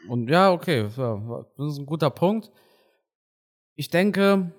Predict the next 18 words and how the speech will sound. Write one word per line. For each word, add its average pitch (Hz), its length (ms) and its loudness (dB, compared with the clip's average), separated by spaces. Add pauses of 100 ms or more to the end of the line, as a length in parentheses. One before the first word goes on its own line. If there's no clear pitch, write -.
(140)
dass 143 240 -2
Usmans 170 600 0
Striking 156 640 2
eigentlich 156 380 0
besser 143 340 0
ist 165 160 -2
als 139 180 -4
das 131 160 -2
von 117 180 -4
Covington. 175 560 -2 (580)
Deshalb 135 280 -2
hat 135 180 2
Usman 147 240 -2
auch 127 140 0
zweimal 139 440 0
gegen 123 180 -2
Covington 135 440 -2
gewonnen. 131 320 -2